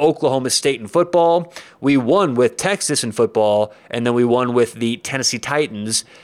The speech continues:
in the N F L. On Saturday morning's Quick Picks, we went one and one. We won with the Houston Astros, and we lost with our Clemson S M U parlay.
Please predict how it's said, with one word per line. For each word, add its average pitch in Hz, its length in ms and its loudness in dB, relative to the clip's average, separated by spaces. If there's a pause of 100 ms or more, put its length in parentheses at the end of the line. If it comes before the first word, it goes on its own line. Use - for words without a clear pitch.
(220)
in 110 180 -2
the 107 140 0
N 101 100 -2
F 104 240 -4
L. 113 400 0
On 156 180 0
Saturday 190 480 0
morning's 160 360 0
Quick 143 260 0
Picks, 117 300 -4
we 131 100 2
went 131 180 2
one 123 200 0
and 104 140 -4
one. 160 440 0 (200)
We 139 140 4
won 147 300 4
with 156 140 2
the 139 80 0
Houston 123 320 0
Astros, 156 720 2 (240)
and 139 140 0
we 135 140 2
lost 139 520 0
with 139 180 0
our 131 200 0
Clemson 156 640 0 (100)
S 139 240 -2
M 139 180 0
U 139 320 4
parlay. 127 720 0